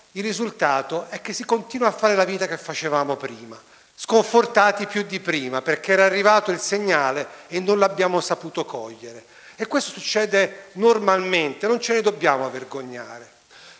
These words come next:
Proprio per questo è importante confrontarci anche con quelle figure che attraverso il loro percorso personale, il loro cammino, provano a prendersi la responsabilità di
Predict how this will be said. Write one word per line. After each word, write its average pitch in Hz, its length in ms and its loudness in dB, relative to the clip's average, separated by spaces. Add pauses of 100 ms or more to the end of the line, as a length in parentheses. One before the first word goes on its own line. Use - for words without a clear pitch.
(140)
Proprio 285 260 0
per 247 220 0
questo 285 320 0
è 214 40 4
importante 175 1300 -2
confrontarci 233 1040 2
anche 220 240 0
con 190 220 -8
quelle 277 260 2
figure 226 760 -2 (560)
che 254 420 2
attraverso 233 560 2
il 214 60 -4
loro 233 140 6
percorso 220 540 0
personale, 190 760 2
il 160 100 -2
loro 208 200 6
cammino, 202 800 0 (360)
provano 220 360 6
a 226 40 4
prendersi 202 560 0
la 208 120 2
responsabilità 233 1000 -2
di 202 400 -8